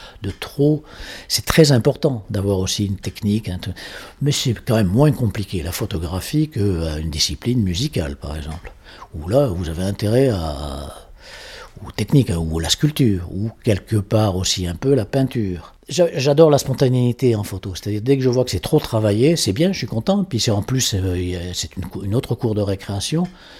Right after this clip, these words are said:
mais c'est pas la même chose. C'est pas cette mémoire instinctive, c'est pas cette, euh, décisive, c'est pas ce moment décisif qui est un peu éculé et emmerdant aussi, je veux dire, qui peut l'être. C'est, il faut pas que ce soit un systématisme, ça, mais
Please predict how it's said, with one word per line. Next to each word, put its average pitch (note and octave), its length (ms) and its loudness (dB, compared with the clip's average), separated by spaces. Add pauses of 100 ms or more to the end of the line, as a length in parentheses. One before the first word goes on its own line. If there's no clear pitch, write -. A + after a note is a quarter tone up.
(400)
mais A#2 240 -6
c'est - 240 -4
pas - 220 -10
la - 100 -8
même - 180 -14
chose. G#2 460 -6
C'est - 240 -6
pas B2+ 160 -2
cette - 240 -4
mémoire F#2 340 -2
instinctive, A2+ 600 -4
c'est - 120 -4
pas G#2+ 160 -4
cette, - 300 -4
euh, F2+ 440 -4
décisive, G2 600 -4
c'est F#2+ 160 -4
pas G#2+ 140 -2
ce - 160 -2
moment G2 260 0
décisif G2+ 500 -4 (460)
qui - 100 -6
est F#2 140 -4
un F2 80 0
peu G2+ 200 2
éculé C3 500 2
et F2+ 60 2
emmerdant G#2+ 520 4
aussi, F2 420 -2
je F2 120 -6
veux E2+ 60 -4
dire, E2+ 220 -6
qui - 120 -12
peut F#2+ 140 -6
l'être. A#2+ 340 -2
C'est, F2 200 -6
il G2 120 -8
faut A2 100 -4
pas A2 140 -2
que - 60 -2
ce - 80 -2
soit - 180 -2
un F2+ 100 0
systématisme, G#2 840 0
ça, - 200 -6
mais F2+ 180 -8